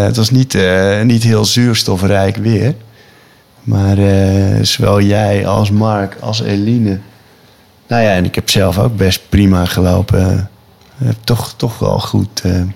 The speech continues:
goed gedaan. Maar dat is, ja, dat is mooi om te zien. We zijn, eh, over Kaboom's Corner, eh, gesproken. De, de, de eerste lopers zijn begonnen met hun schema's.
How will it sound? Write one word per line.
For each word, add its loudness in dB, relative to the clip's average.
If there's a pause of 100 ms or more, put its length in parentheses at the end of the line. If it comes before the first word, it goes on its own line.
(480)
goed -4
gedaan. 0 (1120)
Maar 0
dat 0
is, 0
ja, -2
dat -4
is -2
mooi 2
om -2
te -6
zien. 0 (920)
We -6
zijn, 0
eh, -2 (920)
over -2
Kaboom's 0
Corner, 0
eh, 2
gesproken. 0
De, 2
de, -4 (120)
de -2
eerste -2
lopers 0 (600)
zijn 0
begonnen 2
met 0
hun 2
schema's. 0